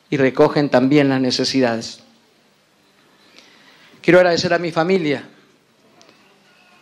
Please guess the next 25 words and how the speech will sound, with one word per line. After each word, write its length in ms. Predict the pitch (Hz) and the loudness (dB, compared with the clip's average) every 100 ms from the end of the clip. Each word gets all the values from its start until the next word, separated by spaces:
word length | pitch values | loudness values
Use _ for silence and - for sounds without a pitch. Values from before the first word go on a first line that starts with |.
| _ _ _ _ _ _ - | _ _ _ _ _ _ -4
que 120 | 147 | 0
sin 240 | - 139 | 2 2
dudas 880 | 156 165 160 151 139 - - - - - - - - _ _ _ _ _ - | 4 6 6 4 -2 -6 -10 -14 -20 -20 -20 -20 -20 _ _ _ _ _ -4
es 120 | 135 | 0
la 220 | 139 135 | 0 -2
que 540 | 143 135 131 120 107 - _ _ | 0 0 2 0 -4 -12 _ _
nos 120 | 127 | -6
banca, 640 | 123 160 160 135 120 101 - _ _ _ _ _ _ | -2 0 0 -4 -10 -12 -20 _ _ _ _ _ _
la 100 | - | -8
que 80 | 127 | -6
nos 120 | 123 | -6
da 80 | 117 | -6
una 140 | 123 | -6
mano 240 | 123 120 107 | -6 -6 -6
siempre. 600 | - 143 135 127 113 104 - _ _ _ _ _ _ _ _ _ _ _ - | 0 0 0 -2 -8 -10 -20 _ _ _ _ _ _ _ _ _ _ _ -14
Seguramente 1000 | - 143 139 143 147 143 143 139 135 127 | -4 2 4 4 2 0 -2 0 0 -2
nos 160 | 131 127 | -4 -4
estarán 260 | 135 131 | -2 0
mirando 580 | 131 147 151 147 131 123 | 2 0 0 -2 -8 -12
y 140 | 113 - _ _ - | -16 -20 _ _ -14
a 60 | |
todos 360 | - 139 123 - | -10 -8 -6 -4
ellos 500 | 135 131 127 120 - - _ _ - - - - - | -4 -2 -2 -4 -10 -20 _ _ -20 -20 -20 -20 -8
darles 380 | 135 127 123 - | -4 -2 -2 -4
un, 340 | 127 120 117 | -4 -6 -8